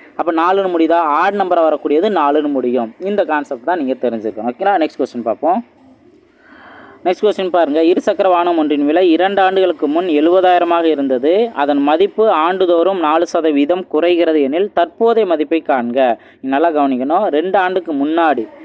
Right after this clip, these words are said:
இப்ப ரெண்டு வருஷத்துக்கு முன்னாடி எழுபதாயிரமா இருந்தது. மொத வருஷம் நாலு சதவீதமும் குறையுது, ரெண்டாவது வருஷம் நாலு சதவீதம் குறையுது. ஓகே, அப்ப நூறுல இருந்து இந்த நாலை குறைச்சுக்கணுமா? எவ்வளவு வரும்? தொண்ணூத்தாறு, தொண்ணூத்தாறு பை நூறு.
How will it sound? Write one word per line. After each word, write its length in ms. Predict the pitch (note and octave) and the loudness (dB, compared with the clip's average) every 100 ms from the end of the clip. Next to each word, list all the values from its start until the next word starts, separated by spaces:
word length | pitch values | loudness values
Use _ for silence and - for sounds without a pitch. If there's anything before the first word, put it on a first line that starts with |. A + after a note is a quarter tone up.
| - | -8
இப்ப 200 | C#3+ C#3+ | -4 0
ரெண்டு 240 | D3 F3+ | 0 2
வருஷத்துக்கு 520 | F3+ D#3+ F#3 E3 D3 D3 | 0 0 -4 -4 -4 -2
முன்னாடி 600 | E3 D#3+ C#3+ D#3+ G#3+ F#3 C3 | 0 0 2 2 0 0 -2
எழுபதாயிரமா 600 | D3 E3+ E3+ D#3+ E3 E3+ D#3 | 2 2 2 2 2 0 0
இருந்தது. 920 | C3+ D#3+ E3+ D#3 A#2 C3 E3+ B3 C#4+ - - - - | 0 0 0 0 0 0 0 0 -6 -20 -20 -20 -4
மொத 340 | F3 F#3+ A#3 A#3 | 0 2 4 2
வருஷம் 480 | G#3+ - A3 A#3+ G3+ | 0 0 0 0 0
நாலு 260 | E3 E3 D#3+ | 0 0 0
சதவீதமும் 500 | D#3 D#3+ D#3+ D#3+ D#3 | 0 2 0 -2 -2
குறையுது, 360 | D3 B2+ B2 F#3 A3 | -2 0 0 0 0
ரெண்டாவது 240 | E3 F#3+ G3+ | 0 2 0
வருஷம் 220 | F#3+ G3 | 0 -4
நாலு 220 | F3 C#3+ | -2 -2
சதவீதம் 400 | C#3 C#3+ D3+ D#3 - | 0 -2 -2 -4 -4
குறையுது. 460 | C#3+ D#3+ D3+ A#2 A#2 C3+ | -2 2 0 -2 -4 -4
ஓகே, 120 | G3 | -2
அப்ப 280 | F#3+ D#3+ E3+ | -2 -2 -2
நூறுல 280 | F3+ G3+ | 0 2
இருந்து 220 | F#3 F#3 F3 | 0 0 -2
இந்த 160 | D#3+ | -2
நாலை 260 | D3+ E3+ E3+ | -2 -2 -2
குறைச்சுக்கணுமா? 500 | D3+ D3+ - D3 C#3+ | -4 -6 -8 -4 0
எவ்வளவு 180 | C#3+ E3+ | 0 2
வரும்? 300 | D#3+ D#3 D#3 | 2 0 0
தொண்ணூத்தாறு, 460 | D3 D3 C#3 C3 A#2 | -2 -2 0 -2 0
தொண்ணூத்தாறு 440 | C#3 C#3 C3 C#3 B2+ | -2 -4 -2 -2 0
பை 220 | B2 A#2+ | -2 -2
நூறு. 520 | B2+ C3 B2+ F3+ C#4 | -2 -2 0 0 -2